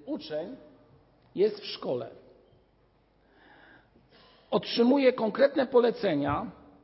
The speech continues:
i materiał, który musi wykonać, aby coś zdać.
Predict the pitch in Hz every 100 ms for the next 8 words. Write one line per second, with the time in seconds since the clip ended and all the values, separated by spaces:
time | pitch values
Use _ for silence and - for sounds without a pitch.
0 | _ _ _ _ _ _ _ - 185 208
1 | 202 202 160 143 - 156 151 147 151 160
2 | 156 131 123 - - _ _ _ - 160
3 | - 180 156 123 110 - -